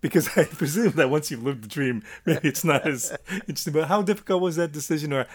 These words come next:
Speaker 1: how did you come about that decision?
Speaker 2: It was very impulsive.
Speaker 1: <laughs>
Speaker 2: It was very impulsive.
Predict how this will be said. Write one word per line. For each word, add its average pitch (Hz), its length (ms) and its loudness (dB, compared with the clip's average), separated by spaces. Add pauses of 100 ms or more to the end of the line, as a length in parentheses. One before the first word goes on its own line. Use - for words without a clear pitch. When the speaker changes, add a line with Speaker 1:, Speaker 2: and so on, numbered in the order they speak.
Speaker 1:
how 160 140 4
did 147 100 -4
you 135 100 -10
come 147 180 -4
about 135 360 -2
that 98 160 -6
decision? 82 480 -14 (640)
Speaker 2:
It 175 80 0
was 170 240 2
very 156 360 2
impulsive. 120 760 -6 (120)
Speaker 1:
<laughs> 160 80 0 (540)
Speaker 2:
It 143 100 -6
was 147 180 -6
very 123 260 -2
impulsive. 107 560 -8